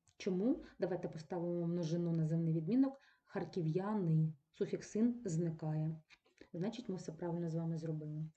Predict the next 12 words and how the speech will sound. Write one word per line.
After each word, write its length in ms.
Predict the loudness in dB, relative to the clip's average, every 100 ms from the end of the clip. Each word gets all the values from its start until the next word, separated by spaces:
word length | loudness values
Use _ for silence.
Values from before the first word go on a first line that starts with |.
| -6
Це 120 | -4
приміточка, 680 | 0 0 2 0 -4 -6 -8 -8 -16 _
про 140 | -2 0
неї 180 | 0
також 320 | -2 -6 -6 -4
не 80 |
забуваємо. 580 | -2 0 0 -2 -4 -6 -8 -12 _ -20 _ _
Далі, 340 | -4 -2 -2 -4 -8
одна 260 | -2 0 0
ціла 380 | 0 0 0 -2 -6
шістнадцять 760 | -8 -8 -4 -4 -4 -4 -6 -6
сотих. 600 | -6 -4 -6 -10 -16